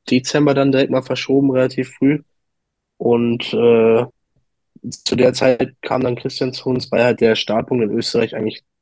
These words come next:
ziemlich sicher war. Hat er halt gesagt, dass wir beide dann den Sommer in Salzburg machen. Auch die, ich war noch, ich hatte zu dem Zeitpunkt eine kleine Verletzung, hab dann noch den Rest in München gemacht, aber dass wir halt da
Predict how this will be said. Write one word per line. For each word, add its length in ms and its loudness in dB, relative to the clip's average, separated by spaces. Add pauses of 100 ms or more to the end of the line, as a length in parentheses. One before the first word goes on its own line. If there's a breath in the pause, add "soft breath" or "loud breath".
ziemlich 180 -2
sicher 280 0
war. 240 2 (480 loud breath)
Hat 100 0
er 80 4
halt 140 2
gesagt, 340 0
dass 140 -6
wir 100 0
beide 460 2 (560)
dann 340 -4 (240)
den 200 -4
Sommer 360 4
in 80 2
Salzburg 380 -2
machen. 260 -4
Auch 140 -6
die, 160 -10 (320)
ich 180 -20
war 80 2
noch, 260 2
ich 120 -12
hatte 140 -4
zu 60 -12
dem 140 2
Zeitpunkt 300 0
eine 80 -4
kleine 240 0
Verletzung, 400 2
hab 140 -4
dann 100 -2
noch 200 -2
den 300 -6
Rest 220 -2
in 60 -4
München 280 -2
gemacht, 280 0
aber 260 2 (480 loud breath)
dass 160 0
wir 100 6
halt 180 2
da 380 4